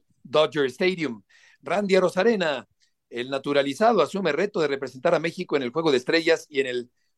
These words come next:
Home Run Derby. No habrá cargos policíacos en el incidente de Britney Spears con Wembanyama. Ahora comentamos este tema.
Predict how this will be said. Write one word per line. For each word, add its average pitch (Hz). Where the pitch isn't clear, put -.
Home 170
Run 175
Derby. 196
No 156
habrá 226
cargos 233
policíacos 160
en 143
el 131
incidente 156
de -
Britney 165
Spears 160
con 135
Wembanyama. 147
Ahora 139
comentamos 135
este 139
tema. 139